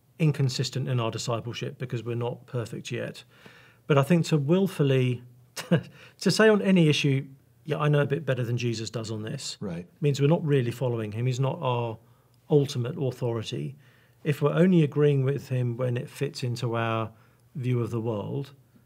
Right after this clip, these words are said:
Speaker 1: then we're the one who's calling the shots. We're the ultimate authority. The bottom line is me and not him. The test of whether we follow Jesus is when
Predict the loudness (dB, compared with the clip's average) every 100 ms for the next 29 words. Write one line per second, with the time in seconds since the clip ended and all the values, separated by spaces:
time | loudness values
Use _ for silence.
0 | _ _ 4 8 8 6 2 -2 -4 -6
1 | -6 -4 -4 -6 -6 -6 -6 -4 -2 -2
2 | -4 -6 -6 -8 -4 -4 -4 -4 -6 -8
3 | -16 -20 _ _ -4 -2 -2 -2 0 -2
4 | -2 -2 -2 -4 -2 -4 -6 -10 -14 _
5 | -12 -8 -8 -8 -8 -8 -10 -12 _ _
6 | -20 -20 _ -2 2 2 2 2 2 2
7 | 0 0 0 0 2 2 0 -6 -8 -6
8 | -6 -4 -2 0 0 -2